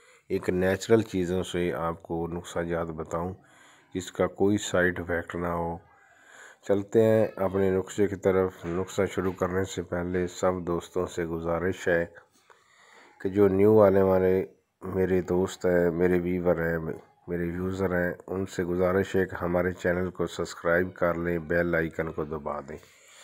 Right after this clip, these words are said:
दोस्तों, आज जो नुस्खा है वो है बवासीर के मतलब। ये एक बहुत आम मर्ज़ होता जा रहा है।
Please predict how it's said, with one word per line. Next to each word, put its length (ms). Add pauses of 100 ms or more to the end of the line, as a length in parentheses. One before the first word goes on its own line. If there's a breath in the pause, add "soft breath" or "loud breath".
(460 loud breath)
दोस्तों, 340 (100)
आज 180
जो 140
नुस्खा 380
है 300
वो 300
है 220 (100)
बवासीर 560
के 140
मतलब। 500 (840 soft breath)
ये 240
एक 240
बहुत 460 (120)
आम 240 (640 loud breath)
मर्ज़ 380
होता 360
जा 200
रहा 220
है। 100